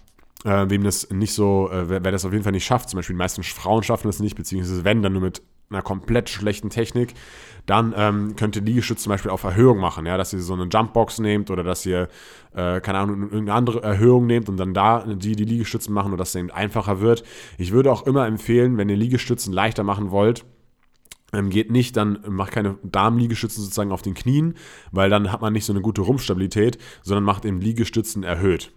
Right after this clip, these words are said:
Ja, da sind dann die Beine trotzdem ausgestreckt, man muss das Gesäß anspannen, man muss den Rumpf vernünftig anspannen und, ähm, das ist eigentlich dann eine bessere Variante, um Liegestütz eben leichter zu machen.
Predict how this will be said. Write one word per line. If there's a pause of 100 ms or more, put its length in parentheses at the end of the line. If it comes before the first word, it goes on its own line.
Ja,
da
sind
dann
die
Beine
trotzdem
ausgestreckt,
man
muss
das
Gesäß
anspannen,
man
muss
den
Rumpf
vernünftig
anspannen (400)
und,
ähm, (460)
das
ist
eigentlich
dann
eine
bessere
Variante,
um (200)
Liegestütz
eben
leichter
zu
machen.